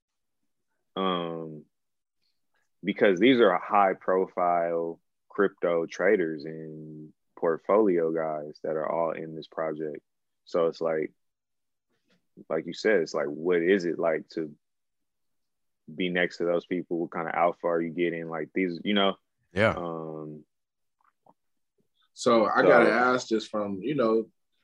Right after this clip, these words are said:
Speaker 3: a beginning noob perspective,
Speaker 1: Mm.
Speaker 3: newbie perspective, outsider looking in, what utilities do these, uh, does this one particular product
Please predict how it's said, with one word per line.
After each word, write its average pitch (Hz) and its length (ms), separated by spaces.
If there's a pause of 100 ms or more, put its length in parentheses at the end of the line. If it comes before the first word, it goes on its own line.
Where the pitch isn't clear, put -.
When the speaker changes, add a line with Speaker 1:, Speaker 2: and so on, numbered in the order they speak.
(300)
Speaker 3:
a 87 60
beginning 95 600
noob 101 340 (320)
perspective, 101 800 (480)
Speaker 1:
Mm. 90 240
Speaker 3:
newbie 104 340
perspective, 98 760 (200)
outsider 95 560
looking 95 300
in, 101 340 (640)
what 117 380
utilities 113 720
do 104 200
these, 101 500 (220)
uh, 87 260 (100)
does 92 440 (320)
this 101 200
one 104 320
particular 104 580
product 95 500